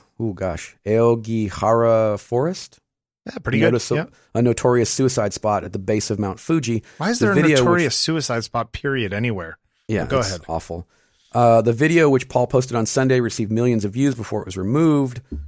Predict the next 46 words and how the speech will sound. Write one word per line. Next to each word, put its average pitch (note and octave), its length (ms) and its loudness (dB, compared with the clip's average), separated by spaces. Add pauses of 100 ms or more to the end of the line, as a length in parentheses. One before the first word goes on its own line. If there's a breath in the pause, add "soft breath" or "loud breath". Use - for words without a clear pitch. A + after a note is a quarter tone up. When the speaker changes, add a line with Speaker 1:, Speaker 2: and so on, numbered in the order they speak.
(120 loud breath)
Speaker 1:
Um, G2+ 920 -2 (440)
da, G2 120 -6
da, F#2+ 100 -8
da, F#2 120 -8
da, G2 120 -8
da, G2 80 -4
showed A2 220 -4
the A2+ 60 -6
body A2+ 260 2
of G#2 80 -4
a - 20 -2
man A2+ 280 0
whose A2 140 -2
identity G2+ 360 -2
is F#2+ 100 -6
unknown, A#2+ 680 -2 (420)
but, G2+ 400 -4
uh, F#2+ 400 -4
Speaker 2:
So G2 240 -10
they E3+ 100 2
just E3+ 180 2
Speaker 1:
uh, - 40 4
Speaker 2:
happen - 200 4
to B2 80 2
go C#3 200 2
there B2 340 2
and A#2 300 -4
they A#2 140 -4
see A#2+ 520 -2
Speaker 1:
Yeah, A2+ 160 0
Speaker 2:
a A#2+ 40 -8
dead A2+ 180 0
Speaker 1:
yeah, G#2 80 4
yeah. G2+ 60 -4
Speaker 2:
body B2 420 0
and A2+ 320 -6
they A2 160 -4
were A2 200 -6
like, G#2 180 -6
kinda A#2 200 -6
like, A#2 180 -4
<laughs> - 20 -4
"It's G3+ 340 4
a D#3+ 60 -6
dead E3 200 0
body." E3+ 440 0